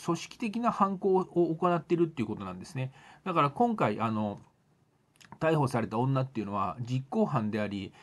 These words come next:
えー、後ろに指示役、黒幕がいるっていうことなんですよ。こんなこと一人でできるわけないじゃないですか。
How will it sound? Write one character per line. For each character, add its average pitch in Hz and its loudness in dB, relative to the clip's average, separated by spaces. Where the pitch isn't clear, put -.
え 120 -2
ー、 104 0
後 151 -2
ろ 190 -4
に 175 0
指 127 -12
示 165 -2
役、 175 0
黒 175 4
幕 190 2
が 175 4
い 165 4
る 170 4
っ - -8
て 151 -6
い 104 -2
う - -4
こ 104 -4
と 95 -10
な 90 -8
ん 90 -10
で 85 -12
す - -18
よ。 - -12
こ 214 -2
ん 220 -2
な 226 -4
こ 233 -2
と 143 -2
一 131 -4
人 170 4
で 107 -2
で 117 0
き 190 -6
る 170 4
わ 120 2
け 113 -4
な 160 0
い 160 0
じ 120 -2
ゃ 98 -2
な 92 -6
い 90 -6
で 87 -8
す - -16
か。 90 -4